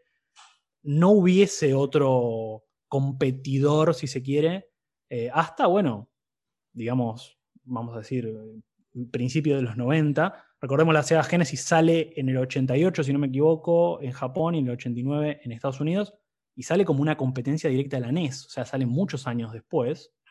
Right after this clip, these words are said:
Y después, dos años desde, o sea, estaba en el mercado, la, la, la Sega Genesis estuvo en el mercado dos años, compitiendo contra la nes, hasta que su-, hasta que Nintendo saca la Super Nintendo. Con lo cual,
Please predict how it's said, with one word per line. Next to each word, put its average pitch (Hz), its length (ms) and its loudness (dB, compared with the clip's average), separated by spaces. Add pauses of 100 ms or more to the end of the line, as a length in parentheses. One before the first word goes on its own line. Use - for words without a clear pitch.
(680)
Y 151 120 -2
después, 151 640 4
dos 160 360 4
años 156 580 4
desde, 113 680 -6 (100)
o - 80 -20
sea, 135 160 -4
estaba 170 220 2
en 156 80 4
el 147 80 4
mercado, 139 500 4
la, 123 220 -6
la, 127 280 -6
la 123 160 -4
Sega 151 300 2
Genesis 151 300 0
estuvo 147 180 0
en 147 40 2
el 143 40 2
mercado 135 240 2
dos 165 240 0
años, 180 500 -2 (500)
compitiendo 127 520 4
contra 131 220 2
la 127 120 0
nes, 143 340 0
hasta 120 200 -10
que 110 80 -8
su-, 131 260 -10
hasta 123 240 -10
que 113 60 -10
Nintendo 117 380 -2
saca 131 500 -8
la - 100 -20
Super 131 300 -6
Nintendo. 104 400 -18 (520)
Con 151 160 4
lo 147 120 4
cual, 202 300 6